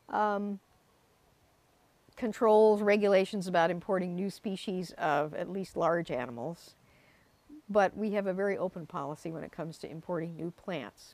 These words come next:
There are a few things that we can't import. Uh, we have a list of things that we're not going to import, but the way we should be thinking is, um,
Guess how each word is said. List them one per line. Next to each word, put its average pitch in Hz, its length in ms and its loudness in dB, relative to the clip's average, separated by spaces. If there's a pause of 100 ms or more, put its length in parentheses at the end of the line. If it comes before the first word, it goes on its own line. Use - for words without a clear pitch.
There 175 120 -10
are 151 120 -4
a 160 60 -8
few 220 440 -2
things 220 420 -2
that 190 180 0
we 170 140 -4
can't 202 340 -4
import. 127 580 -6 (1000)
Uh, 170 340 -2 (140)
we 180 100 -4
have 175 120 -2
a 202 40 0
list 214 300 4
of 180 100 -8
things 175 420 -2
that 170 140 0 (220)
we're 170 100 -4
not 160 240 -2
going 156 180 -2
to 147 120 -8
import, 160 400 -8
but 190 260 -4
the 190 140 -4
way 208 180 6
we 233 140 2
should 226 180 -4
be 214 120 -2
thinking 208 480 -2
is, 165 680 -2 (580)
um, 165 420 2